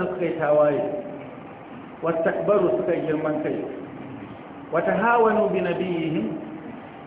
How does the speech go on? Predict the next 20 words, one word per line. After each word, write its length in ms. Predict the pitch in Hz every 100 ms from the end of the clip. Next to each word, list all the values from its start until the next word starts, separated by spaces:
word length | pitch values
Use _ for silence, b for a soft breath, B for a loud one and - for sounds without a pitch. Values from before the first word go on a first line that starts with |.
| - -
suka 220 | - 220 208
rena 240 | 208 202 170
annabinsu, 480 | 170 180 180 180 -
suka 100 | 180 175
ɗauke 240 | 160 160 170
shi 100 | 170
ba 80 | 135 -
komai 240 | 160 160 160
ba, 160 | 160
suka 140 | 156 160
yi 40 |
ta 80 | 160 165
masa 160 | -
izgilanci. 580 | 147 139 147 147 147 147 - - - - -
وتحكموا، 760 | - 147 - 156 - 208 185 160
suka 100 | - 165
yi 60 |
ta 60 | 160
masa 240 | 170 165
izgilanci, 560 | 160 - 170 156 156